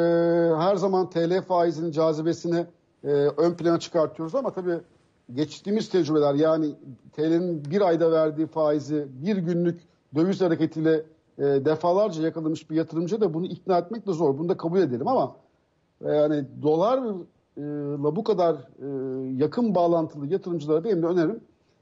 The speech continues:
eğer illa dolarda kalmak istiyorlarsa bence hala çok uygun faiz veren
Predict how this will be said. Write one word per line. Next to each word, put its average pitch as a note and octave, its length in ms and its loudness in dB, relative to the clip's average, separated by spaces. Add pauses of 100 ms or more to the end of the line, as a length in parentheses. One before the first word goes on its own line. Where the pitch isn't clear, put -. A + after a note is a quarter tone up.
(120)
eğer F#3+ 280 4 (440)
illa G3+ 400 0
dolarda F3 380 0
kalmak F#3 360 -4
istiyorlarsa E3+ 720 -4
bence E3+ 240 0
hala F3 460 0
çok F#3+ 200 -14
uygun D3+ 240 -6
faiz D3 400 -4
veren C#3 300 0